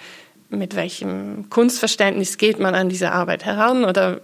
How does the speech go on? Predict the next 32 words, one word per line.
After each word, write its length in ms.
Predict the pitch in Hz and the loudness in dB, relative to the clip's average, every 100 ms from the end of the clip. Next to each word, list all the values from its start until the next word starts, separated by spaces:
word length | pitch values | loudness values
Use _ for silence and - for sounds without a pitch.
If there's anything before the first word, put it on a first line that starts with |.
| - | -6
inwiefern 500 | 196 202 190 196 190 | -4 -2 0 0 0
ist 180 | 185 - | -4 -6
das 220 | 180 - | -8 -6
eine 220 | 180 180 | -4 -2
Art 280 | 87 185 - | -4 -6 -6
neue 440 | 175 185 185 233 | 0 2 2 0
Kunst, 500 | - 254 285 302 294 | 0 2 2 2 0
oder 80 | 196 | -4
die 140 | 185 | -4
man 120 | 185 180 | -2 -4
noch 160 | 180 | -2
nicht 200 | 214 220 | -4 -4
so 100 | - | -6
kennt? 540 | - 202 202 214 214 - - - - - - - - | -4 -4 -2 -6 -10 -18 -20 -20 -20 -20 -20 -20 -2
Und 200 | 208 208 | 2 4
dass 160 | 208 | 4
man 120 | 226 202 | 4 6
das 240 | 214 247 | 6 6
in 100 | 226 | 4
einem 180 | 196 190 | 4 4
gemütlichen 600 | 190 202 220 - - 180 | 4 2 2 0 0 2
Rahmen 460 | 170 175 180 170 170 | 4 4 4 2 0
bespricht. 840 | 170 - - - - - - - - _ | -2 -2 -8 -14 -14 -16 -16 -16 -20 _
Bei 140 | 202 196 | 4 6
uns 220 | 247 294 | 6 4
ist 140 | 247 | 2
halt 140 | 240 220 | 2 4
immer 200 | 226 220 | 4 4
die, 420 | 220 214 214 - - _ - | 4 2 2 -4 -18 _ -2
auch 300 | 202 196 202 | 2 0 0
die 160 | 208 | 2
Herausforderung, 960 | 196 190 202 220 226 208 196 196 202 | 4 6 6 6 6 6 6 4 4